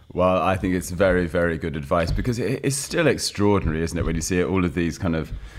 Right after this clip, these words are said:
things resurfacing, what people have said in the past, and, and you just think, why do people just not pause for a few moments and reflect, you know, what that would look like, you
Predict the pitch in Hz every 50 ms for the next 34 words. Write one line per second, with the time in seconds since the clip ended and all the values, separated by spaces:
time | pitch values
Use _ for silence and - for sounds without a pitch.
0 | - - - - - - 98 92 92 78 76 90 90 87 - - 95 92 90 -
1 | - - 90 82 85 85 71 - 98 92 76 85 - - - - 92 90 76 82
2 | 82 82 82 - 92 87 85 85 82 82 - - - 92 95 - - - 90 98
3 | 110 110 - 117 117 - 120 117 107 101 - - - - - - 107 107 110 127
4 | 139 - - - 160 - 127 104 104 101 90 107 92 - - - - 98 92 90
5 | 87 85 82 78 - - 85 76 - - - 95 90 82 85 87 82 82 78 71
6 | 67 - - 78 76 76 78 71 - - 92 90 80 73 - - - 90 82 80
7 | 78 85 90 - 90 87 73 87 76 82 90 78 - 80 82 80 80 78 - -
8 | 90 82